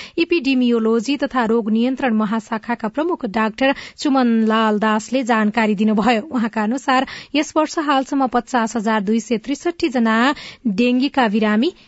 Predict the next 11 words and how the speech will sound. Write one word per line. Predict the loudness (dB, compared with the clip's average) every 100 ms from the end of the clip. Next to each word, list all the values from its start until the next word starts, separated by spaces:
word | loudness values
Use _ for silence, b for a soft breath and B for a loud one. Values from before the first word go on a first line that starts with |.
| b
भेटिएका | -2 0 0 0 0 0 -2
थिए, | 0 -2 0
जसमध्ये | -2 0 -2 0 -2 B -4
पचपन्न | -2 0 0 2 2
जनाको | 2 2 2 0 -2
डेंगीकै | 0 0 0 0 -2
कारण | 0 0 -2 -4 B -2
मृत्यु | 0 2 0 0
भएको | -2 0 -2 -2
छ। | -2 2 2 0 -10 _ _ _ _ _ _ _ _ _ -20 B B B
खोटाङ, | -4 0 0 0 0